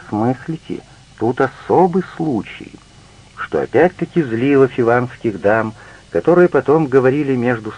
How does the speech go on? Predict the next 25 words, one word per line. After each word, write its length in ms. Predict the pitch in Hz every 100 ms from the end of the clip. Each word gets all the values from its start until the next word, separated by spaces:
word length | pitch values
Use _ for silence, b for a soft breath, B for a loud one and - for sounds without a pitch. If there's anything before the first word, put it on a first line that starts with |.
| -
собой: 360 | 73 53 50 - b b b b b -
"Если 600 | 65 78 117 131 - 120
она 240 | 120 123 131
думает, 440 | 117 123 123 120
что 240 | - -
это 220 | 120 123 120
не 120 | 113
нашего 420 | 110 123 - 113
ума 280 | 113 113 110
дело 400 | 87 98 110 127 B B B B B
и 80 | -
какой-то 420 | 95 104 139 -
особый 500 | 110 - - 151 98 - -
случай, 440 | 87 65 - 139
то 180 | - 117
пусть 360 | - 127 -
она 240 | 131 98 120
помалкивает 840 | 127 127 156 170 - - 60 - - - - - -
и 100 | 175
не 100 | 202
посвящает 680 | 190 - 143 - 165 180 -
нас 300 | 98 117 123 - - -
в 120 | - -
свои 240 | 113 110
заботы". 540 | 98 92 92 92 92